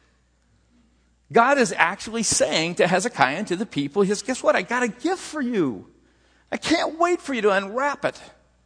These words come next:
But you're gonna have to wait seven hundred years. That's two and a half times longer than we've been around as a nation. I was thinking about it. It would be as if God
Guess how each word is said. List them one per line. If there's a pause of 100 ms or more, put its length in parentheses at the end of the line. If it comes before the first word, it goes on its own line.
(1300)
But
you're
gonna
have
to
wait (1800)
seven
hundred
years. (2250)
That's
two
and
a
half
times
longer
than
we've
been
around
as
a
nation. (1800)
I
was
thinking
about
it.
It
would
be
as
if
God